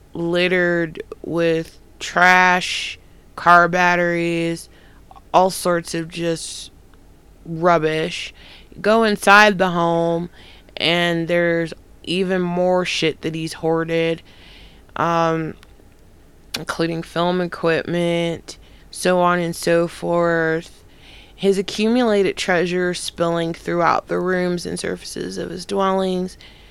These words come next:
which, as I said before, included condominiums and a mansion. Um, he had Western-themed furniture and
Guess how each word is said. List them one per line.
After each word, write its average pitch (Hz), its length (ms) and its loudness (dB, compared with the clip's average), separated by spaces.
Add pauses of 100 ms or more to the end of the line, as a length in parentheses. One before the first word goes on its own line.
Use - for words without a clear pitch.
(1300)
which, 190 240 2
as 180 160 -2
I 175 60 0
said 175 220 0
before, 175 720 -2 (1080)
included 180 640 0 (120)
condominiums 170 1300 -2 (800)
and 170 440 0
a 156 60 -4
mansion. 160 800 -6 (1040)
Um, - 280 -8
he 185 160 -10
had - 200 -6
Western-themed 175 1900 -4
furniture 165 1500 -2
and - 500 -16